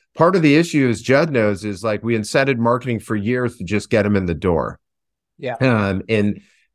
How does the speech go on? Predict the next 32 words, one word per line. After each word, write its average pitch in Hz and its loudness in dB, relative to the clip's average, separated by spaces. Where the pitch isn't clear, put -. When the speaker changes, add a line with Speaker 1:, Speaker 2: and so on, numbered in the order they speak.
Speaker 1:
and 127 2
then 123 2
we 113 0
said, 139 2
"Oh, 156 4
well, 143 2
they 127 4
gotta 127 2
do 120 -4
enablement." 113 -6
But 107 -4
then 123 2
they, 113 2
if 117 0
sales 160 2
isn't 123 0
on 110 -2
board 104 -4
with 101 -6
what 104 -2
Matt's 98 -4
trying 101 -2
to 101 -4
say, 98 -4
then 92 -4
we're 92 -6
just 120 -6
creating 104 2
data 101 0
sheets 90 -4
and 92 0
more 87 2